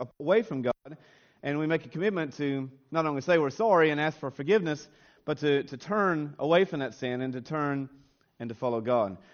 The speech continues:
This is part of that series on Amos that we've been working our way through. Uh, hopefully you've been with us each of these weeks, or you've been listening and reading through the book of Amos, because there's some great challenges for us as a church.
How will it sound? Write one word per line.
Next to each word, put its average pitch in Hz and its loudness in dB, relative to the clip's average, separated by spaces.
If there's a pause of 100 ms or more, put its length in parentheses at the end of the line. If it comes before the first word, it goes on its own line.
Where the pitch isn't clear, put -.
(120)
This 254 -4
is 220 -6
part 226 4
of 170 -2
that 147 2
series 240 -2
on 160 0
Amos 175 0
that 156 -6
we've 151 -2
been 151 -2
working 165 0
our 143 2
way 143 2
through. 190 -2 (360)
Uh, 135 4
hopefully 180 4
you've 143 2
been 135 0 (320)
with 175 2
us 160 4
each 170 -2
of 165 -6
these 147 0
weeks, 165 -2 (240)
or 139 -2
you've 135 -2
been 139 0
listening 180 0
and 143 -2
reading 156 2
through 165 0
the 147 -2
book 139 -4
of 135 -2
Amos, 170 -2 (240)
because 196 -2
there's 196 -6
some 196 -4
great 240 0
challenges 214 -4
for 139 -2
us 135 2 (400)
as 123 -6
a 123 -8
church. 123 -2